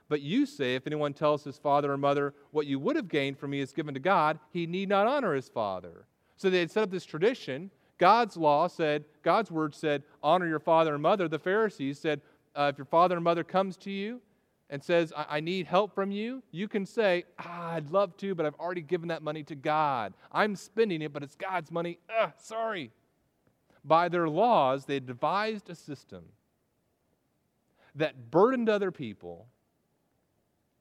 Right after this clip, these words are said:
and exempted themselves from obeying the most important parts of God's rules, God's commandments,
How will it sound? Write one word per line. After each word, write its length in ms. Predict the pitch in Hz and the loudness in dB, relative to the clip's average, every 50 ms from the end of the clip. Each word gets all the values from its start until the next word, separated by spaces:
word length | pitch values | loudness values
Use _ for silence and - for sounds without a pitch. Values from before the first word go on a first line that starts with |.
| _ _ _ _ _ _ _ _ _ _ _ _ _ _ _ _ _ _ _ _ _ _ _ _ _ _ - | _ _ _ _ _ _ _ _ _ _ _ _ _ _ _ _ _ _ _ _ _ _ _ _ _ _ -4
and 120 | 143 151 | -4 -4
exempted 560 | 143 127 117 - - 202 226 196 - 202 175 | -4 -6 -6 -4 -2 -2 -2 -2 -6 -8 -8
themselves 1000 | 180 160 143 - - - 175 156 139 123 110 107 110 104 107 113 - - _ _ _ _ _ _ _ _ _ _ _ _ _ _ | -8 -8 -8 -10 -6 -4 0 0 0 0 -2 -4 -8 -12 -16 -20 -20 -20 _ _ _ _ _ _ _ _ _ _ _ _ _ _
from 140 | - 143 143 | -8 -4 -4
obeying 540 | 135 120 127 143 147 143 143 139 139 135 127 | -4 -2 -2 -2 -2 -2 -4 -6 -8 -8 -10
the 80 | 127 | -8
most 340 | 120 127 131 139 127 - - | -6 -4 -4 -4 -4 -8 -12
important 640 | 120 110 - _ - 147 160 156 156 143 123 - _ | -14 -14 -12 _ -6 -6 -6 -6 -8 -12 -16 -18 _
parts 640 | - - 139 127 110 104 - - _ _ - - _ - | -10 -6 -4 -4 -4 -6 -8 -12 _ _ -20 -20 _ -20
of 140 | 110 110 | -18 -10
God's 720 | 113 113 107 104 98 98 95 92 92 95 _ _ _ _ _ _ _ _ _ _ _ _ _ - | -8 -6 -4 -4 -4 -6 -8 -10 -12 -16 _ _ _ _ _ _ _ _ _ _ _ _ _ -12
rules, 360 | 110 107 98 90 85 87 98 _ _ _ _ _ _ _ _ _ _ _ _ _ _ _ _ _ _ _ _ _ _ _ _ _ _ _ _ - | -10 -8 -8 -10 -12 -16 -20 _ _ _ _ _ _ _ _ _ _ _ _ _ _ _ _ _ _ _ _ _ _ _ _ _ _ _ _ -10
God's 200 | 104 98 - _ | -10 -10 -10 _
commandments, 960 | - - 98 95 95 95 98 95 90 90 98 _ _ _ _ _ _ _ | -16 -16 -14 -12 -12 -12 -12 -14 -16 -20 -20 _ _ _ _ _ _ _